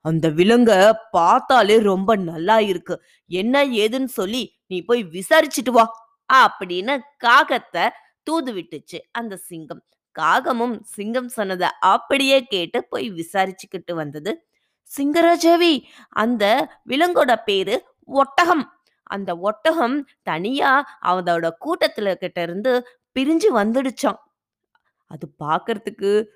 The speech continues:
ரொம்ப நல்லா இருக்கு, இப்பயே நீங்க வேட்டையாடுங்க, நம்ம எல்லாம் சாப்பிடலாம்"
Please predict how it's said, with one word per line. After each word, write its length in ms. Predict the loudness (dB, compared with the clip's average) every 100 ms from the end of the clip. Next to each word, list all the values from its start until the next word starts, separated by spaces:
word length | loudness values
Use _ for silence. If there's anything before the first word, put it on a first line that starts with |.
| -8
ரொம்ப 360 | -4 0 2
நல்லா 360 | 4 4 4 4
இருக்கு, 420 | 2 0 -4 -10 _ _ -10
இப்பயே 380 | -8 -2 2 4
நீங்க 240 | 4 4
வேட்டையாடுங்க, 720 | 4 2 4 2 4 2 0
நம்ம 240 | -2 0
எல்லாம் 220 | 0 0 0
சாப்பிடலாம்" 760 | 0 0 2 0 0 -4 _